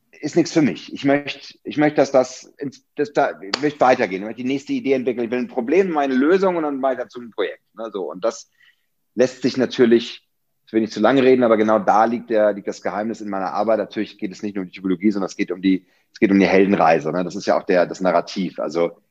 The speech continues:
das fängt immer im Zweifel an. Wie geht's dir? Wa-, warum, warum, warum bist du nicht zufrieden? Wie kannst du, ähm, wie kannst du deine Ängste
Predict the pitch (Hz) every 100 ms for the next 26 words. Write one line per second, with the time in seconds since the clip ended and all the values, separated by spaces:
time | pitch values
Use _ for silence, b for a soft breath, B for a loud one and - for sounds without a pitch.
0 | _ - - 110 - 110 104 92 - 95
1 | 104 98 58 69 80 87 101 - - 82
2 | 73 - _ - 87 101 104 92 95 110
3 | 107 - _ - 98 107 95 104 98 -
4 | - 101 - - - 110 90 78 - b
5 | _ 98 - 113 107 - 101 98 - _
6 | _ 101 98 98 98 95 92 90 - _
7 | 98 104 107 104 - 104 98 - _ _
8 | _ _ _ - 104 87 120 - 110 101
9 | -